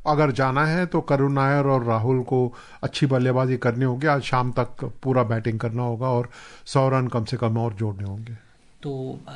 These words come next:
Speaker 2: राज जी, जैसे अगर भारत चार सौ से ज्यादा का score करता है और अगर इंग्लैंड फिर बल्लेबाजी करने आता है, तो भारत का जो bowling attack है वो थोड़ा मजबूत स्थिति में है rather than इंग्लैंड के,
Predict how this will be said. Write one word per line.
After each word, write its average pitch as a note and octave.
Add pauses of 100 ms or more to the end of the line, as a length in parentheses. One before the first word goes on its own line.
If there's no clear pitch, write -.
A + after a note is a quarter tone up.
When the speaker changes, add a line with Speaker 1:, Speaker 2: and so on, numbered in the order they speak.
(140)
Speaker 2:
राज F3
जी, A3+
जैसे G#3
अगर G#3
भारत F3+
चार C#3+
सौ D#3
से D#3+
ज्यादा C3+
का C#3
score C3
करता B2+
है C3 (240)
और C#3
अगर D3
इंग्लैंड D3
फिर D3
बल्लेबाजी B2+
करने B2+
आता A#2+
है, B2
तो D3+
भारत D#3
का A#3+
जो A#3+
bowling E3
attack C#3+
है C3
वो E3+
थोड़ा G#3
मजबूत E3
स्थिति C#3
में C#3
है E3
rather D#3+
than A3+
इंग्लैंड D#3
के, -